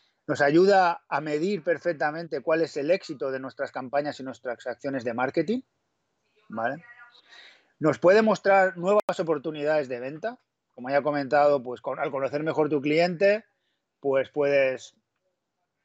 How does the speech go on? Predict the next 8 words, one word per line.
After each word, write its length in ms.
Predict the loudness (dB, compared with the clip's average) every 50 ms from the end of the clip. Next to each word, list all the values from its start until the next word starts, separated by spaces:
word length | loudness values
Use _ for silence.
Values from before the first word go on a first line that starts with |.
| _ _ _ _ _ _ -20 -20 _ _ _ _ _ _
puedes 180 | 0 0 0 2
ofrecerle 400 | 2 0 0 0 2 2 2 0
mejor, 380 | -2 -4 -4 -2 -2 -2 -2 -4
mejores 360 | -6 -8 -6 -4 -6 -6 -6
productos 520 | -8 -4 -4 -2 -2 0 0 0 0 0
adaptados 520 | 0 0 0 -2 0 0 0 0 0 -2 -4
para 300 | -8 -8 -6 -4 -4 -4
él. 160 | -4 -4 -6